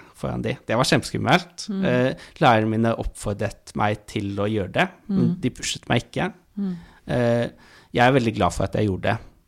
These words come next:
Speaker 1: Samtidig så er det selvfølgelig opp til hver enkelt hvor, hvor åpen man ønsker å være. Men jeg, jeg er veldig glad for at jeg gjorde det da, og det, eh, har jeg aldri angret på.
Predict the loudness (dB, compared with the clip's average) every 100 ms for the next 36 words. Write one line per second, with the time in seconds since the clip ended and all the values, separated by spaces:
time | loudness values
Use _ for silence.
0 | _ _ -4 0 2 2 2 0 2 4
1 | 4 4 2 2 2 0 -2 -8 -10 -8
2 | -6 -2 0 0 -2 -2 0 0 -2 -6
3 | -6 -6 -10 0 2 2 2 2 2 2
4 | 0 0 -2 -4 -4 -4 -4 -2 -2 -8
5 | _ _ -4 0 0 0 -2 0 2 2
6 | -2 -4 _ -20 -20 2 4 6 4 4
7 | 4 6 4 2 -2 -4 0 2 2 0
8 | 0 0 0 -2 0 0 -2 -4 -4 0
9 | -2 -2 _ _ -2 2 4 4 2 -2
10 | -8 -6 -2 0 0 -4 -8 -16 -20 -20
11 | -12 2 4 6 4 2 0 -2 -4 -2
12 | 0